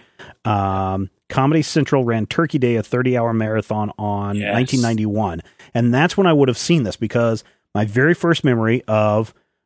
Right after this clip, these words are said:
Speaker 1: uh, Mystery Science Theater was their Thanksgiving Day marathon, because, um, you know, my parents, or my mom especially, put a lot of emphasis on, "You gotta come home for the holidays and spend it with the family."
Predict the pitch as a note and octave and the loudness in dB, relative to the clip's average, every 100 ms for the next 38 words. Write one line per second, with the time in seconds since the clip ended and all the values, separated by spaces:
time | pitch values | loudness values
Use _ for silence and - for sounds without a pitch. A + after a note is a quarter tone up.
0 | _ - A2+ G2+ F#2 A#2+ B2+ C#3 - B2+ | _ -4 -2 -4 -4 -2 0 0 0 0
1 | B2 B2+ G#2+ G#2+ - A2 A2+ A#2+ - A#2 | 2 0 0 -2 -4 0 2 0 0 -4
2 | - A2+ G#2+ - A#2+ B2 G#2+ G#2 C#3+ G#3 | 0 -4 -2 -2 -2 0 -2 0 0 0
3 | - G2 G#2 A2+ - A#2 A2 A2 - _ | 0 -2 -2 -6 -4 -2 -2 -4 -12 _
4 | _ _ - A#2 G#2+ G2+ G2 F#2+ - _ | _ _ -4 -2 0 -2 -6 -10 -12 _
5 | _ _ _ _ _ - A#2+ G#2 E3 E3 | _ _ _ _ _ -8 -4 0 0 -2
6 | C3+ - B2 G#2 G2+ A#2+ B2+ F#2 G2+ - | -2 -2 -2 -4 -2 0 0 -2 -4 -2
7 | B2 - G2 - G2 G2 A2 A2+ G#2+ G#2+ | -4 -4 -8 -4 -4 -2 0 0 -2 -4
8 | G#2 F#2+ G#2 - - G#2+ G2+ F#2 B2 - | -4 -6 -4 -6 -4 -2 -2 -2 -2 0
9 | C3 B2 A#2 A#2 A2+ G#2 G#2 F#2+ F#2+ - | 0 0 0 0 2 0 -2 -4 -8 -6
10 | G2 - G#2 F#2+ D#3+ D#3 E2 | -8 -8 -12 -2 2 2 -2